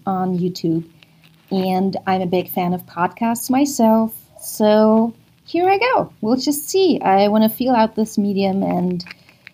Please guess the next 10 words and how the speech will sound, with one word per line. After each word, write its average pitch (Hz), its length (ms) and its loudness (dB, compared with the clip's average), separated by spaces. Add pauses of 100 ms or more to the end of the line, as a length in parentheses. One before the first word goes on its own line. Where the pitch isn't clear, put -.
(280)
yeah, 381 160 2
just 262 200 -4
figure 220 180 2
out 185 220 2 (120)
if 175 480 -4
it 175 440 -4
works - 420 -6 (200)
for 165 300 -4
me. 170 500 -4 (1600)
In 214 640 6